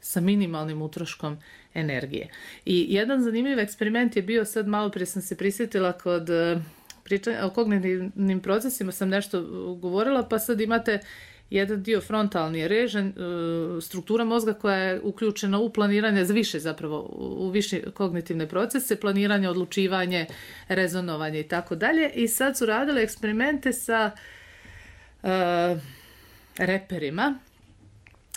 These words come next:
koji su trebali, pošto je rep specifična vrsta muzike, brzo izgovaranje nizova riječi, e, i sad dok oni izgovaraju riječi, e, tekstove pjesama koje već znaju,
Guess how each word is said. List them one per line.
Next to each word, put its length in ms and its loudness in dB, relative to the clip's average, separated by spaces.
koji 160 4
su 160 -6
trebali, 340 2
pošto 280 -2
je 40 2
rep 160 2
specifična 560 -2
vrsta 260 0
muzike, 440 2
brzo 580 -2
izgovaranje 800 2
nizova 580 0
riječi, 480 2
e, 440 2
i 120 2
sad 260 2
dok 220 -2
oni 260 2
izgovaraju 540 2
riječi, 380 0
e, 640 0
tekstove 320 -2
pjesama 280 0
koje 140 0
već 160 2
znaju, 500 2